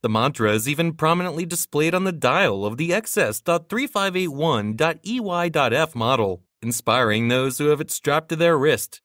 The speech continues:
to dig deep and overcome any challenge in their way. Whether you're training at the gym or on the job, you will be ready to push yourself to the limit in a variety of eye-catching,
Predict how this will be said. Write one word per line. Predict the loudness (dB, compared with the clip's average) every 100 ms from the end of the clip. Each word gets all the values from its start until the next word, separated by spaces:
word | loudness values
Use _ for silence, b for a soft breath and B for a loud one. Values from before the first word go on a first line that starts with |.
| -10
to |
dig | -8 -6 -6 -4
deep | -4 -6 -10 _
and | -2
overcome | -2 -2 0 0 0 -6 -2
any | -2 -2
challenge | -6 -2 0 2 0 0
in | 0
their | 0
way. | 2 2 2 0 -4 -14 _ _ _ _ _
Whether | 0 0
you're | -2
training | -4 -2 0 0 -2
at | -2
the |
gym | -4 0 2 4 2
or | 0 2 2
on | 2
the | -2
job, | 0 2 2 0 -4 _ -8
you | -6
will |
be | -2 0
ready | 0 0
to | -2
push | -6 -2 0 0
yourself | -2 0 -2 -2
to | -4
the | -2
limit | 0 0 0 -2 -4
in | -4
a |
variety | -2 0 2 2 0 -2
of | 0 0
eye-catching, | 0 0 -4 -2 -4 -4